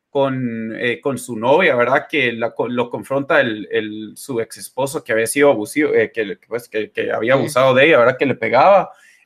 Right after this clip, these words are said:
Speaker 1: Y, y después, pues, nos termina con, sí, o sea, con, con lo que pasó, con todo ese desenlace de que, de que ahora, pues,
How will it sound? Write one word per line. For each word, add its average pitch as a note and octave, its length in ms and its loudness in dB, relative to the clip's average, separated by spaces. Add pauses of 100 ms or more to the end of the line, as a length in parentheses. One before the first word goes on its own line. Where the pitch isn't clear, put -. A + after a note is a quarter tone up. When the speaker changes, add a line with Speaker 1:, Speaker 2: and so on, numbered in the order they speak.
(680)
Speaker 1:
Y, E3 400 -2
y F3+ 140 0
después, F3+ 640 0 (340)
pues, D#3 180 2
nos C#3+ 280 0
termina G#3+ 640 0
con, A#2 1040 -2 (920)
sí, - 220 -6
o G3+ 60 -2
sea, C3+ 160 -4
con, B2 280 -2
con C3 140 -2
lo A#2 80 -4
que C3+ 100 -6
pasó, B2 300 -2
con F#3 160 -4
todo C#3+ 120 2
ese D#3+ 180 0
desenlace D#3 640 0
de C#3 160 0
que, A2+ 300 -4 (460)
de B2 160 -8
que B2 100 -2
ahora, C#3 440 4
pues, - 460 -10